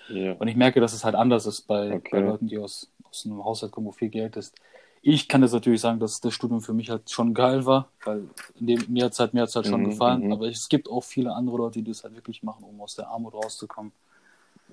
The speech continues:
Speaker 1: Okay, okay, interessant, ja. Also bei mir war das Gott sei Dank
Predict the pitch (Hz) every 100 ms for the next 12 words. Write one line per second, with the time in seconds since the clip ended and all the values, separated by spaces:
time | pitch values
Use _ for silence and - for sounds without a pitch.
0 | - 95 90 - 95 98 98 87 - 92
1 | 90 95 - 92 95 90 92 92 _ _
2 | _ _ _ _ _ _ _ _ - 92
3 | 95 101 104 104 104 101 - - 101 -
4 | 98 101 -